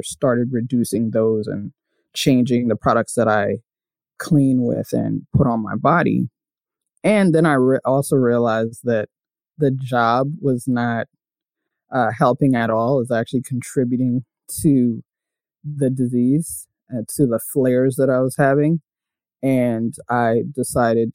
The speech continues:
to do something less, less stressful. So I, I quit my job as well. And it's, it's been over ten years now that I've been medication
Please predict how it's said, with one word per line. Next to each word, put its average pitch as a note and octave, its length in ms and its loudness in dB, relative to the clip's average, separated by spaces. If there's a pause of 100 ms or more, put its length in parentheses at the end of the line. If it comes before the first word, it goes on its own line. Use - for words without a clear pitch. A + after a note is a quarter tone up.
(100)
to A2+ 380 -2 (600)
do C3+ 200 0
something A#2+ 640 -2 (220)
less, B2+ 540 -2 (280)
less B2 240 -2
stressful. - 600 -4 (120)
So C3+ 100 -4
I, G#2+ 100 0 (240)
I G#2+ 120 -4
quit - 240 -2
my A#2 160 -4
job A#2 320 0
as G#2+ 140 -2
well. D3 420 2 (560)
And C#3 340 0
it's, C#3+ 300 -2
it's D3 180 -6
been D#3 400 -4
over D3 320 0
ten D3 320 2
years C3+ 320 2
now A2 320 -6
that B2 120 -2
I've A#2 220 0
been B2 440 0 (400)
medication A#2 880 0